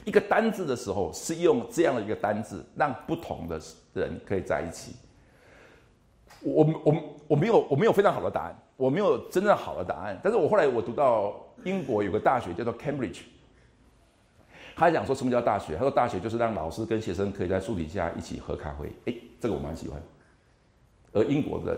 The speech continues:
的确有这种制度。我不知道你有没有看过《哈利波特》这部电影，他们老师跟学生这些是每个晚上一起吃饭的。OK，那为什么呢？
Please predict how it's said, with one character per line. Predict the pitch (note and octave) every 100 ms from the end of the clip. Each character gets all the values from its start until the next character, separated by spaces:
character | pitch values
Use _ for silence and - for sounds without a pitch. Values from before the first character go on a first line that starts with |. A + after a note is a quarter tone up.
| -
的 | G2
确 | A#2+
有 |
这 | -
种 | G#2 D#2+
制 | A2
度。 | G2+ - - - - -
我 | -
不 | D3
知 |
道 | B2+
你 |
有 | G#2+
没 |
有 | A#2+
看 | B2+
过 | -
《哈 | B2+
利 | B2
波 | - A2+
特》 | A2
这 | G#2+
部 | G2
电 | G2+ G2
影， | D#2 - - _ _ _ _ _ _ _ _
他 | A2
们 | A#2 G#2
老 | D#2+
师 | E2 G2+
跟 | G#2+
学 | F2+
生 | F#2+
这 | - G2+
些 | F#2+ F#2+
是 | - F#2+
每 | E2+
个 | D2+
晚 | D2
上 | F2+ E2
一 |
起 | D2+
吃 | - D2+
饭 | F2 -
的。 | - - _ _ _ _ _
OK， | - - - _ - _
那 | -
为 | D3+
什 | C3 E2+
么 |
呢？ | E2+